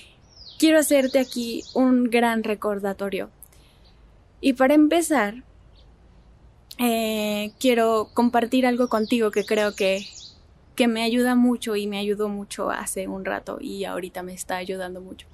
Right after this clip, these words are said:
a, a anclarme, a volver al centro y a, y a vivir el día y a comenzar mi día de una forma distinta a que comenzarla con preocupaciones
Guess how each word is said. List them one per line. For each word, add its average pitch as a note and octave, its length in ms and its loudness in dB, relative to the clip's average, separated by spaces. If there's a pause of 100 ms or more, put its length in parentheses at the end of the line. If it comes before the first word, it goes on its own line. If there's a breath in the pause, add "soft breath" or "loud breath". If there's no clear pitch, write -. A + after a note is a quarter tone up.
(280 loud breath)
a, A3 560 4
a A3 200 -2
anclarme, A3 640 -2 (220)
a A3 80 -4
volver A3 300 4
al A3+ 120 0
centro A3 560 0 (100)
y A3 200 -2
a, G3+ 340 0 (1200 loud breath)
y C4 120 4
a C4 80 6
vivir C4+ 300 4
el D4+ 160 2
día A#3 440 0 (100)
y A3+ 160 -4
a G#3 120 -2
comenzar G#3 500 -4
mi A3+ 120 -4
día A3 280 2
de G3+ 100 -2
una G3+ 160 -6
forma G3+ 320 0
distinta G3+ 640 -4 (420 loud breath)
a F#3+ 220 0 (100)
que G3+ 160 -2
comenzarla G3+ 760 -2
con F#3+ 460 -8
preocupaciones A3+ 1160 0